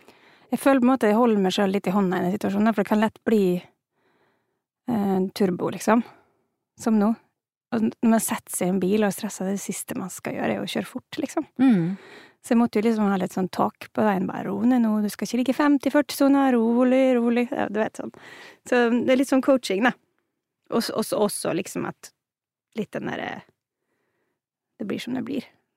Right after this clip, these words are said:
Speaker 2: Ja.
Speaker 1: Litt har man jo lært seg med ålre-, åra, synes jeg, da.
Speaker 2: Er det sånn, eh, at du da snakker, altså når du sier det, «det blir som det blir», og ikke kjør så fort, eh, snakker du høyt da, eller?
Speaker 1: Nei. Det er inni hodet.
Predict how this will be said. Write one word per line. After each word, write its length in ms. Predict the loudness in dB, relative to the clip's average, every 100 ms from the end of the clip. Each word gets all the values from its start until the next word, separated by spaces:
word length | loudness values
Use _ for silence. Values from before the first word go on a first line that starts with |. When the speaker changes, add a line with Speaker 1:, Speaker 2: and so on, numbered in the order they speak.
| _
Speaker 2:
Ja. 220 | 4 4 2
Speaker 1:
Litt 240 | -2 -2 -6
har 160 | -2
man 80 | -2
jo 80 | -4
lært 240 | -6 -8
seg 80 | -10
med 120 | -6 -6
ålre-, 180 | -6 -4
åra, 240 | -2 -2 -4
synes 220 | -6 -4
jeg, 140 | -2 -2
da. 80 | -6 _ _ _ _ _ _ _ _ 2
Speaker 2:
Er 160 | 4
det 60 | 4
sånn, 200 | 4 4 4 0 -2
eh, 120 | -2 -2 -6 -6 -2
at 120 | -2
du 100 | 0 4
da 100 | 4 4
snakker, 540 | 2 0 _ 0 2
altså 180 | -2 -2
når 160 | 0 0
du 80 |
sier 160 | 0 0
det, 80 | 0
«det 120 | -2
blir 100 | -2
som 240 | -2 -4 -4
det 80 |
blir», 240 | -2 0 2
og 80 | 0
ikke 160 | -4
kjør 200 | -2 -2
så 140 | -2 -6
fort, 180 | -6 -4
eh, 120 | -4
snakker 320 | 0 -2 0 -2
du 80 |
høyt 320 | 0 -2 -2 -2
da, 140 | -2 -2
eller? 300 | -2 -6 -6 _
Speaker 1:
Nei. 180 | -6 -4 -6 _ _ _ _ _ _ _ -6
Det 80 | -2
er 80 |
inni 120 | -2 -4
hodet. 240 | -8 -14